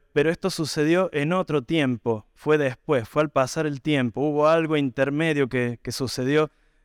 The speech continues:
entre una escena y la otra, ¿no? Y, y aquí vemos también a Marta, a María y también lo vemos a Lázaro, ¿sí? Ahora, eh,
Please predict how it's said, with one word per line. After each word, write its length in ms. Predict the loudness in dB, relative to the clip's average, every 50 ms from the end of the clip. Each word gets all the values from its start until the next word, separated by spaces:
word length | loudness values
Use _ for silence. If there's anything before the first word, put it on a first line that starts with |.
| _ _ -6
entre 340 | -4 -2 -2 0 0 0 0
una 220 | 0 0 -2 -4
escena 460 | -4 -4 -4 -2 -2 -2 -2 -4 -6 _
y 100 | -6 -2
la 140 | 0 2 2
otra, 340 | 2 0 0 -2 -6 -8 -4
¿no? 220 | -2 -2 -4 -4 _ _ _ _ _ _ _ _ _ _ _ _ _ _ -6
Y, 580 | -2 -2 0 0 0 0 0 0 0 0 0 -2 -4 -6 -8 -12 -20 -20 _ _ _ _ _ _ _ -4
y 120 | 0 0
aquí 220 | 0 0 0 0 0
vemos 300 | 2 2 0 0 -2 -2
también 480 | -2 0 0 0 0 -2 -2 -6 -8 -8
a 100 | -4 0
Marta, 680 | 2 2 2 2 2 0 0 0 0 0 0 -2 -6 _ _ _ _ _ _ -10
a 80 | -8
María 520 | -6 -4 -2 -2 0 0 2 2 2 2 0
y 120 | -2 -2
también 260 | -2 -2 0 0 0
lo 80 | 0 2
vemos 320 | 0 0 -2 -4 -4 -4
a 60 | 0
Lázaro, 560 | 2 2 2 2 -2 -6 -10 -8 -8 -8 -10 -12
¿sí? 400 | -12 -6 -4 -2 -2 -2 -4 _ _ _ _ _ _ _ _ _ _ -6
Ahora, 560 | -2 0 2 2 4 2 2 2 0 -2 -8 _ _ _ _ _ _ _ _ _ _ -2
eh, 680 | 0 0 0 0 0 0 0 0 0 -2 -2 -4 -6